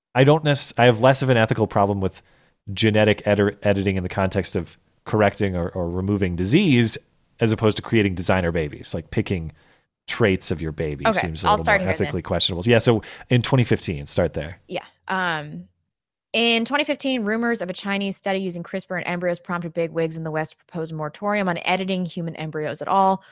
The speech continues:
Speaker 2: When that paper was actually published, it turned out that they used tripto-, tri-, tripo-, triponuclear <laughs> embryos, eggs that were fertilized by two sperm and are not viable.
Speaker 1: Huh.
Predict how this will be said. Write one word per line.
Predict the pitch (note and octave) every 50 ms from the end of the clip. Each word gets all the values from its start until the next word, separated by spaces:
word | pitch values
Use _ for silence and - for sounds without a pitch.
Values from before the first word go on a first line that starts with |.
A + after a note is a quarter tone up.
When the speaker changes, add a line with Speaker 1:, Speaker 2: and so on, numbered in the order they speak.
| - - - - _ -
Speaker 2:
When | A3
that | B3+ C4 B3+
paper | - C4+ C4+ A#3+ A#3
was | A3+ A3
actually | A3 G#3 G#3 - G#3+ G3+
published, | G3 A#3 A#3+ A3 A#3+ A3+ -
it | F#3
turned | - - A3 A3+ A3+
out | - F3+ F#3+ -
that | F3+ E3+
they | - E3+ D#3+ D#3+ D#3+ E3 E3 E3 E3 E3 E3 _ _ _ _ _ -
used | D#3+ E3 F3+ F3+ F#3 F#3 F#3 F3+ F3 - - -
tripto-, | - A#3 A3+ - - A#3+ A3 G#3+ G#3 F3 -
tri-, | - - - F#3+ G#3 G#3 _ _ _ _ _ -
tripo-, | - - A#3 A#3 - A3+ A3 G#3+ G#3+ G#3+ G#3 G3+
triponuclear | - - F#3+ G3 G3 - G#3+ G#3 F#3+ F#3 F3+ F#3+ - - A#3 G#3+ G3+ - - B3 G#3 - A#3 G3 - - _ - A3
<laughs> | - - A#3+ - - - - - C4+
embryos, | - G#3 G3+ G#3 G#3+ A3 G#3 G#3 G3 -
eggs | - F#3+ F#3
that | G3 -
were | F3+
fertilized | F#3 - F#3 F3+ F#3 F3+ F3 F3 -
by | E3+ E3+
two | - - - G#3+ G3
sperm | - - - F3+ E3+ E3 E3 -
and | - D#3
are | D#3+
not | D#3+ D#3+ D#3 D#3+ D#3
viable. | D#3 D3+ D3+ D3+ D3+ D3 C#3+ C#3 - - _
Speaker 1:
Huh. | - - C#3+ C#3 - -